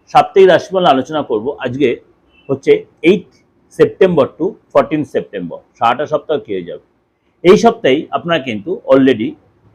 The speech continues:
শ্রাদ্ধপক্ষ ও পিতৃপক্ষ শুরু হয়ে গেছে, সাত তারিখ থেকেই শুরু হয়ে গেছে এবং সাত তারিখে কিন্তু আপনার চন্দ্রগ্রহণও হয়ে গেছে, সেই নিয়ে আপনাদের আমি প্রোগ্রাম দিয়েওছি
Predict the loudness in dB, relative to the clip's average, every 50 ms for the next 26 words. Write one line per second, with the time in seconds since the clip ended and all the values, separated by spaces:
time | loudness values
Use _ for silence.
0 | _ _ _ _ _ _ -2 -2 0 0 -2 -2 0 0 -2 2 0 0 0 0
1 | -8 -10 -8 _ -12 -12 -12 -12 _ -16 -14 -10 -6 -4 -2 -2 -2 -4 -6 -10
2 | -12 -14 _ _ _ _ _ _ _ _ -2 -2 -2 -2 _ -6 -6 -6 -8 -10
3 | _ -20 -16 -14 -16 -16 -16 _ _ _ _ _ -10 -8 -8 -8 -8 -10 -12 -12
4 | -16 -20 _ _ _ _ _ _ _ _ _ _ _ _ 0 0 0 0 2 0
5 | 0 0 2 2 2 2 2 0 -4 -4 -4 -4 -4 -4 -6 -8 -8 -10 _ _
6 | _ _ _ _ _ _ 0 2 2 2 2 2 2 0 0 0 0 0 0 0
7 | 0 -2 -2 -2 -4 -4 -4 -2 -4 -4 -6 -6 -8 -8 -10 -12 -12 -10 -8 -8
8 | -8 -8 -8 -6 -6 -6 -6 -8 _ _